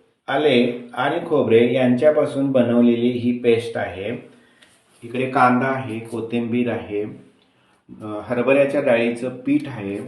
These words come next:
मोहरी, हळद, जिरे, मीठ आणि तिखट या प-, सर्व पदार्थांपासून आपण सुंदर आणि चविष्ट पिठले बनवणार आहोत.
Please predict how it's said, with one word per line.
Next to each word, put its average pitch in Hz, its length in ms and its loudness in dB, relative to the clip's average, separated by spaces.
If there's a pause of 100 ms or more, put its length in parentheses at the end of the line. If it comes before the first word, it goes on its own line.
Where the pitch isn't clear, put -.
(260)
मोहरी, 117 720 -6
हळद, 113 440 0 (420)
जिरे, 117 640 -2 (200)
मीठ 120 380 -6 (500)
आणि 143 280 -2
तिखट 104 420 -4 (580)
या 156 300 -4
प-, - 200 -2
सर्व 175 320 -2
पदार्थांपासून 123 1120 -6
आपण 120 240 -8
सुंदर 110 640 -2 (380)
आणि 123 240 -8
चविष्ट 139 520 -6
पिठले 104 320 -8
बनवणार 95 560 -8
आहोत. 92 220 -10